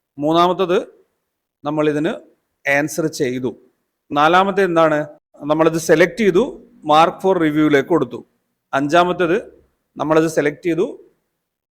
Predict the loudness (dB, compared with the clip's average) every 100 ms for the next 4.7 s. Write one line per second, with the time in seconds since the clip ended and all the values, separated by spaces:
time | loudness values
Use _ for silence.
0 | _ -10 -2 0 2 2 0 -2 -6 -18
1 | -4 -2 -2 -4 -4 -4 -4 -4 -6 -4
2 | -6 -6 -10 _ _ _ _ -8 -2 2
3 | 2 2 0 -2 -2 0 0 2 0 -2
4 | -10 -10 -4 -2 -2 -2